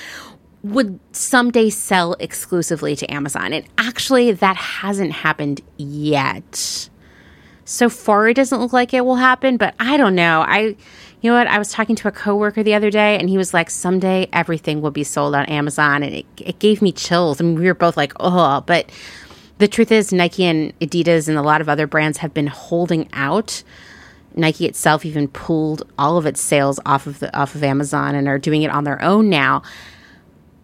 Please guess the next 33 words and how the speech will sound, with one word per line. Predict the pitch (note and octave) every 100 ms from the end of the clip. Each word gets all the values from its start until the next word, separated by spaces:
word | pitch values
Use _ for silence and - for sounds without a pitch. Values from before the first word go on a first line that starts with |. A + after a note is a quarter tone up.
| _ _ _ _ _ - -
There | - C#4+
could | C#4 D4+
be | F#4+
a | G#4+
chance | - E4+ F4+ -
that | -
they | E4+
might | E4 E4+ D4 _ -
come | - D4+ D4
back | C4+ D#4 D4
around, | C4 F4+ F3+ - F#3
you | A3
know, | G#3+ A#3+
because | C#4+ A#3+ -
Amazon's | A3+ B3+ B3 C4 A#3+
growing | - - A3 C#4+ B3 F#3
at | -
such | G3 -
a |
big | F3+ - F#3+ F#3 G3 -
pace. | - - - - - - - - _ -
And | C4 C4+
to | E4
be | C4+
fair, | G3+ - G4 E4+ D3 C#3+ A3+ - -
Amazon | C4+ C#4+ C4 B3 G#3+ -
did | A#3+ C4 -
buy | G#3 G#3+ F3+
Shopbop | - - F#3 G#3 - E3 D3+ D3+
in | - D#3
two | - -
thousand | F3+ E3 D3 C#3
six, | - D#3 -